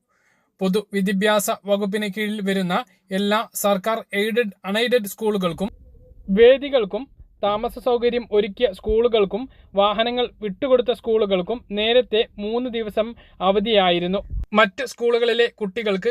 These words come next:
കലോത്സവം കാണാൻ അവസരം വേണമെന്ന ആവശ്യം ഉയർന്ന സാഹചര്യത്തിലാണ്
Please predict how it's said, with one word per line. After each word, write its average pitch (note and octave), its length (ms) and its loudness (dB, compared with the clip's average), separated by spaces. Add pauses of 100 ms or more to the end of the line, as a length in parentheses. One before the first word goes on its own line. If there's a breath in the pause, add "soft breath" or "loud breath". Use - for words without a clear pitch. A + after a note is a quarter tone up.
കലോത്സവം A3 520 -2 (100)
കാണാൻ A3 280 2 (200)
അവസരം A#3 420 -2
വേണമെന്ന A3+ 440 -2 (160)
ആവശ്യം G#3 340 -2 (380 loud breath)
ഉയർന്ന A#3 300 0 (160)
സാഹചര്യത്തിലാണ് G#3+ 840 0